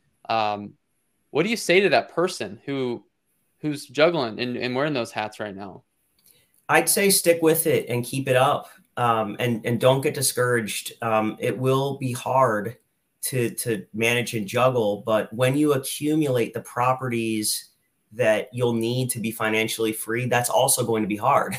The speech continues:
Speaker 2: <laughs> because you're going to, there's going to be things that break. There's gonna be tenant issues, there's, or contractor issues or whatever. So it's a part of the process. It's a part of the journey. Uh, keep, keep it up. Don't get discouraged because,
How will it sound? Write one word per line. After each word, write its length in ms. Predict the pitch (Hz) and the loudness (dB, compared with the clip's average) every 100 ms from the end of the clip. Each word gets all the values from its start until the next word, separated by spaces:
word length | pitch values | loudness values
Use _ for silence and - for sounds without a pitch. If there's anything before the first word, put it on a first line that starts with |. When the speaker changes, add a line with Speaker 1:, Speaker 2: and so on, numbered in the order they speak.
| - | 2
Speaker 2:
<laughs> 520 | 139 - - - - | 2 0 -16 -16 -4
because 400 | 131 135 120 110 | 0 4 2 2
you're 120 | 120 | -2
going 280 | 123 123 123 | 0 0 0
to, 460 | - 117 113 110 107 | -2 -2 0 -2 -2
there's 160 | 113 110 | -4 -2
going 140 | 113 | 0
to 60 | 107 | 0
be 60 | |
things 280 | 107 107 107 | -2 -4 -2
that 160 | 120 101 | -4 -2
break. 320 | 131 131 127 | 0 0 -2
There's 160 | 101 101 | -6 -6
gonna 100 | 104 | -6
be 80 | |
tenant 340 | 110 - 127 123 | -8 -6 -2 0
issues, 640 | 110 - 104 95 95 - - | -2 -2 -4 -4 -4 -4 -2
there's, 460 | 107 104 - - | -2 -2 -4 -6
or 300 | - 107 113 | -6 0 0
contractor 680 | 98 - 135 131 117 - 98 | -2 -2 -2 0 -2 -2 -6
issues 340 | 101 - 92 | -6 -6 -6
or 80 | 101 | -4
whatever. 480 | 101 107 120 104 98 | 0 0 0 0 0
So 340 | - 101 98 - - _ | 0 0 0 -4 -16 _
it's 140 | - 135 | 0 2
a 80 | - | 4
part 240 | 160 165 | 4 6
of 60 | 160 | 4
the 80 | |
process. 520 | - 139 135 - 143 - | 2 2 2 2 -4 -6
It's 120 | - | -10
a 40 | |
part 280 | - - 120 | -10 -2 0
of 60 | 127 | 0
the 80 | 131 | -2
journey. 500 | 120 120 120 117 - _ _ _ _ - | 0 0 0 -2 -6 _ _ _ _ -12
Uh, 100 | - | -10
keep, 480 | - - 147 143 - - | -6 -4 -2 -4 -8 -10
keep 280 | - 160 | -2 0
it 60 | 160 | 4
up. 400 | 143 139 - - | 6 6 2 -4
Don't 220 | 127 131 | 0 0
get 120 | 135 | 0
discouraged 640 | - 131 - 113 113 110 - | -2 -2 2 2 2 0 -4
because, 640 | 120 - 113 110 107 - | -8 -4 0 0 -2 -6